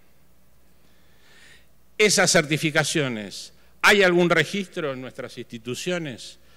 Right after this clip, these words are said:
¿Es portable esa certificación, atento a la gran migración de los trabajadores entre nuestros países? ¿Es reconocida y es válida?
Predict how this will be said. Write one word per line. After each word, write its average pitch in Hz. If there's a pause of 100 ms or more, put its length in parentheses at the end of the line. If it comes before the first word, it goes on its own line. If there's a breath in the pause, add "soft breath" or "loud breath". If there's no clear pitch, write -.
(440 soft breath)
¿Es 226
portable 175
esa 123
certificación, 123 (380 soft breath)
atento 170
a 117
la 117
gran 180
migración 151
de 135
los 117
trabajadores 135
entre 110
nuestros 98
países? 123 (540 loud breath)
¿Es 220
reconocida 160
y 143
es 120
válida? 147